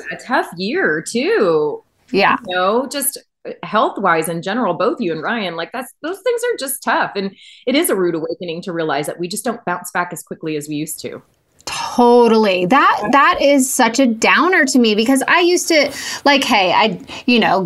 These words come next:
Speaker 2: go whatever, not work out and eat whatever I wanted. And then I'd be like, go, go back to the gym. And two weeks later, I'd be right back where I started. Not anymore. Even if I go, like, two a days, which I never do.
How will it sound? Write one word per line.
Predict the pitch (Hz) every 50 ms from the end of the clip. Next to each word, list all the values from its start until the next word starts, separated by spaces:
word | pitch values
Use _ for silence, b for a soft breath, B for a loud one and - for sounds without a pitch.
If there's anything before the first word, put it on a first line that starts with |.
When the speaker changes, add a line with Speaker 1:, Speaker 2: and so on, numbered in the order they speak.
| 175
Speaker 2:
go | - 233 233 226 226 226 226 220 220
whatever, | 185 147 - - - 190 196 220 247 233 233 226 220 214 220 220
not | 202 185 185 240 247 254 247 214 -
work | 214 233 247 247 247 -
out | 208 202 214 214 214 208 - -
and | - 175 160 170 - -
eat | 285 311 -
whatever | - 262 254 254 247 240 240
I | 233 240
wanted. | 233 214 208 202 196 202 202 196 196 - - -
And | 220 220
then | 220 220
I'd | 233 233 226
be | 226 240 233
like, | 240 226 226 220 -
go, | - 294 277 311 -
go | 226 294 294 285
back | 320 320 320 320
to | - 330
the | 339
gym. | 320 - 403 480 523 330 247
And | 202 190 190 185 180 -
two | - - 277
weeks | 262 285 277 269 -
later, | 269 254 262 262 294 302 320 330
I'd | 220 175 196 180
be | 190 185 180 180 - -
right | - - - - 175 214 226 240 247
back | 277 262 262
where | 262 254
I | 247 247
started. | 254 - 269 247 233 202 170 147 B B B B B B B -
Not | 185 185 185 202 214 247 226 - -
anymore. | 285 330 320 330 339 339 339 339 330 311 285 262 233 240 -
Even | 269 320 349 415 427
if | 480 480 -
I | 311 294 285
go, | 233 220 247 240 233 247
like, | 262 214 175 180 175 -
two | - - 311 330 320
a | 294
days, | 240 214 190 170 156 160 165 170 - - - -
which | 214 196 -
I | - -
never | 151 - - - -
do. | 151 - 110 - -